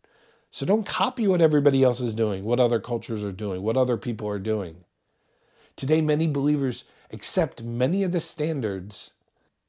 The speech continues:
simply because they are politically correct, culturally correct. They're what everybody else is doing.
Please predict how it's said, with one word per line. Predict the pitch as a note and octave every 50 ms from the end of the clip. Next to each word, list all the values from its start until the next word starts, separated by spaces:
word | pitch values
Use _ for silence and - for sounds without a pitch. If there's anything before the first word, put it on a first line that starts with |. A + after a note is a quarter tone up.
| _ _ _ _
simply | - - - D#3+ D#3 D#3+ D3+ F3+ E3+
because | E3+ D#3 D#3+ D3+ C#3 - B2+ A#2 A#2 A#2 A#2 A2 A2+ -
they | G#2+ B2 B2+ C3+
are | B2+ B2 A#2+
politically | - - B2 A#2 A2+ A#2 A2+ A#2 G#2+ - - A2+ A2
correct, | G2+ - - - G2 F#2 F#2+ G2+ G#2 G2 - _ _ - - - _ _ _ _ _ _ _ _
culturally | - - - B2+ C#3+ C#3 - - - A#2 G#2 G2+ G2 F#2+
correct. | F#2 - - - G2+ F2+ - - -
They're | - G2+
what | A2 A#2+ A#2+
everybody | B2 A#2 B2 A#2 A#2 A#2 A2+
else | A2+ A2 G#2 - -
is | F#2+ F#2+
doing. | G2+ B2+ A#2+ F#2+ -